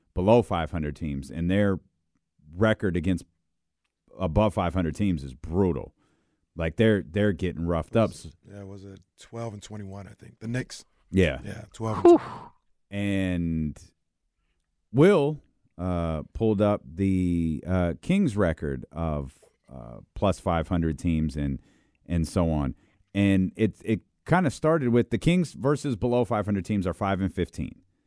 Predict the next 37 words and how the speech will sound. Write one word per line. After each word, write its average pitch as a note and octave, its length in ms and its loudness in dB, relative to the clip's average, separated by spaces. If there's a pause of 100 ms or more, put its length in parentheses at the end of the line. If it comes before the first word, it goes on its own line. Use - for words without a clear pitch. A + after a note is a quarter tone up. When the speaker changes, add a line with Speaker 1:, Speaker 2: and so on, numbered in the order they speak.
(840)
Speaker 1:
And A2 640 2
we B2 200 6
were A#2+ 260 2
able E3+ 300 2
to, A#2+ 540 0 (800)
we A2 140 0
were A#2 100 2
able D#3 260 2
to G#2+ 120 -2
figure C#3+ 300 0
out F3 180 4
all C#3+ 180 2
of G#2+ 80 0
the F2 80 -4
losses G2 720 0 (220)
pretty F#3+ 180 0
quickly. F2+ 540 -2 (460)
It A2 140 -6
was C3 200 2
Charlotte, C#3 640 0 (260)
it A2+ 180 0
was, G2+ 600 0
uh, F#2 420 0
Portland, D3 640 0
it A2+ 80 2
was G#2 160 0
Detroit, B2 520 2 (360)
and B2+ 100 2
then C#3+ 80 6
it B2+ 60 -2
was B2+ 120 0
two E3+ 160 2
versus C#3 360 -2
Houston. - 420 -4 (1600)
That G#2+ 100 0
was B2+ 140 2
it. G#3+ 240 2